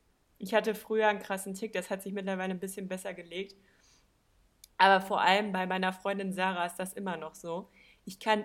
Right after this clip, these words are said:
immer nur auf der linken Seite gehen, wenn wir zu zweit laufen. Also ich meine, links und rechts ist jetzt irgendwie so krass, aber das ist mir dann auch noch eingefallen.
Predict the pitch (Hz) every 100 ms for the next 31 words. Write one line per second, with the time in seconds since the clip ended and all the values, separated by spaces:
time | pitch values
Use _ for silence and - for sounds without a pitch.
0 | - 240 240 240 220 202 - 220 196 208
1 | 196 185 156 156 180 170 170 165 165 -
2 | 175 - 165 160 139 143 - - - _
3 | _ _ _ _ _ _ _ _ _ _
4 | _ _ _ _ _ - - 190 202 202
5 | 196 214 214 196 196 208 - - 196 190
6 | 196 190 185 175 - 208 190 180 196 196
7 | - - 196 185 - 185 185 180 180 185
8 | 185 185 190